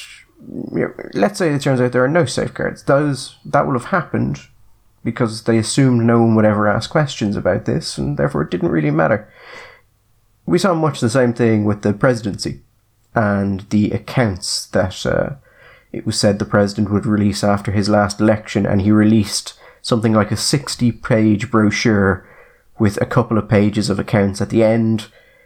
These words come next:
And I believe those accounts had an other section, which if you're giving the detailed breakdown of your expenses that you promised the electorate,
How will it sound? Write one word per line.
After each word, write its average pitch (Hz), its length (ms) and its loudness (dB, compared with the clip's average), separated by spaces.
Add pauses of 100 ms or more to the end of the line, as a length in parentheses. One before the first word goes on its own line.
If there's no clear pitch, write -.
(500)
And 117 560 2
I 123 80 0
believe 143 380 2
those 233 160 2
accounts 147 380 -4
had 135 260 0
an - 340 2
other 135 240 2
section, - 680 -4 (180)
which 123 200 0
if 131 120 0
you're 123 180 4
giving 147 480 2
the 113 240 2
detailed 113 640 2
breakdown 117 460 2
of 101 120 4
your 95 140 2
expenses 120 560 0
that 120 140 -2
you 110 100 -2
promised 107 400 -2
the 107 80 0
electorate, 101 680 -2